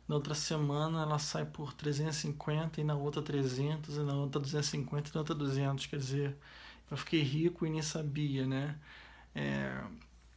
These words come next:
basicamente isso que, que eu tô esperando que aconteça, que o meu dinheiro passe a valer mais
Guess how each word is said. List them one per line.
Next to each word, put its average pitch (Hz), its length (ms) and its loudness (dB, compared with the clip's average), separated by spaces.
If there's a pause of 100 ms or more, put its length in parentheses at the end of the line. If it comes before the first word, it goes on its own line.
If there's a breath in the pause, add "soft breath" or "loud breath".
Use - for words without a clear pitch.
(120)
basicamente 170 880 4
isso 170 280 4
que, 139 800 -2
que 147 100 -4
eu 143 200 0
tô 151 100 -4
esperando 147 560 0
que 151 100 -4
aconteça, 147 800 -2 (580 loud breath)
que - 160 -6
o 139 180 0
meu 139 220 2
dinheiro 139 320 2
passe 139 300 -2
a - 40 -10
valer 147 240 -2
mais 185 720 0